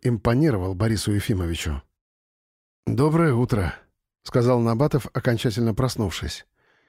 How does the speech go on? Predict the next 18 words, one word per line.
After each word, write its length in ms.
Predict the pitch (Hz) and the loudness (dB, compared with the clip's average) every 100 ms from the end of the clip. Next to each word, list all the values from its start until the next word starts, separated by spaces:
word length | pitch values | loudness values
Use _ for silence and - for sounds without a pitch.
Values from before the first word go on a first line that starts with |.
| _ _ _ _ _ | _ _ _ _ _
«И 140 | 160 175 | -2 2
вам 340 | 139 139 135 | 2 2 0
того 400 | - 110 92 98 | 0 -2 -2 -4
же». 180 | 80 - - _ _ _ _ _ _ _ _ - | -4 -10 -16 _ _ _ _ _ _ _ _ -4
«Который 340 | 120 151 165 | 0 2 2
час?» 400 | - 85 78 - _ _ _ _ _ - | 2 -2 -4 -10 _ _ _ _ _ 0
Олег 260 | 120 120 | 2 2
скинул 340 | - 131 120 113 | 0 0 2 2
одеяло, 440 | 107 120 160 156 | 2 2 4 2
встал, 480 | - - 131 143 123 - | -2 0 2 2 -2 -4
начал 300 | 120 120 117 | -2 0 0
одеваться. 580 | 127 117 85 - 76 - _ _ _ _ _ _ - | 2 0 -2 -4 -6 -8 _ _ _ _ _ _ -10
«Девять», — 680 | 95 98 156 151 92 - - _ _ - | -4 0 2 0 -4 -12 -16 _ _ -8
ответил 420 | 117 120 113 113 | -4 0 2 2
Рабинер, 380 | 113 113 147 123 | 2 2 2 2
посмотрев 500 | - 113 117 123 110 | -2 0 2 2 0
на 100 | 117 | -2
часы. 420 | 135 117 92 78 | 0 -2 -4 -8